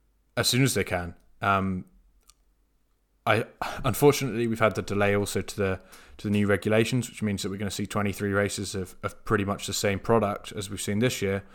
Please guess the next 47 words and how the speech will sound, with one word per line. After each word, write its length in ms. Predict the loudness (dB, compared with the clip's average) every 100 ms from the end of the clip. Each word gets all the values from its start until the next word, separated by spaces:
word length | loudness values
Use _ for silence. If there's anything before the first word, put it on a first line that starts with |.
| -20 -20 -20 -20 -14
So 160 | 0 6
yeah, 200 | 6 6
I, 100 | 2
I, 300 | 0 -2 -4
I, 40 | -4
it's 220 | 0 0
been, 280 | 4 2 2 -2
it's, 200 | -6 -8 -8
it's 120 | -6
been 140 | 0 0
disappointing 420 | 0 2 2 0
to 60 |
see, 280 | 0 2 4
and, 320 | 4 2 -2
uh, 220 | -4 -2 -4 -10 -20 -18 -18 -20 -20 -20 -20 -6
hopefully 600 | 4 4 4 0 0 -2 -8 -12
they'll 220 | 2 6
learn 240 | 8 6 4
from 180 | 0 -2
it 80 |
next 180 | -2 -2
season. 440 | -2 0 -2 -4 -4
We'll 120 | -6
see 160 | 0 0
if 120 | 0
it 80 | 0
works, 340 | 0 0 -2
and 220 | -6 -4
if 100 | -2
it 100 | -2
doesn't 280 | 2 2 2
work, 220 | -2 -4
they'll 160 | 0 0
actually 440 | 0 -2 -2 -2
take 240 | 0 0 2
action 380 | 0 0 -6 -2
rather 220 | 0 -2
than 200 | -4 -8
just 180 | -8 -6
kind 140 | -4
of 80 | -2
ploughing 300 | 0 0 0
ahead 220 | -2 -4
and 100 | -4
going 220 | -4 -4
to 120 | -6
twenty, 400 | -8 -6 -6 -8